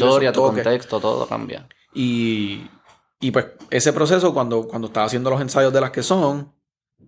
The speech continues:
Speaker 1: me quitó el miedo de tener que decir una cosa de cierta forma en el momento cuando lo estaba escribiendo.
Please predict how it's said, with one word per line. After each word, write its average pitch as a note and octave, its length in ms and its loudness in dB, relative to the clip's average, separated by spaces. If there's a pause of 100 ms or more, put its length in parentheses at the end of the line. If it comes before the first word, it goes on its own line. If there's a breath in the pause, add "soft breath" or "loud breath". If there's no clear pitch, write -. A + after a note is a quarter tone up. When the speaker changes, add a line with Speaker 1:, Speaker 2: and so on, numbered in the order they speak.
(720)
Speaker 1:
me B2+ 340 -2
quitó B2+ 280 0
el C#3+ 100 2
miedo D3+ 460 4
de B2+ 100 4
tener A#2+ 380 -2
que D3 500 4
decir C#3 720 -2 (360)
una C#3+ 280 0
cosa C#3 260 4
de B2+ 80 0
cierta C3 280 0
forma B2 540 -2 (400)
en B2 180 -2
el B2 100 0
momento A#2+ 420 0
cuando C3 220 2
lo A#2+ 60 0
estaba B2+ 220 2
escribiendo. A#2 680 -2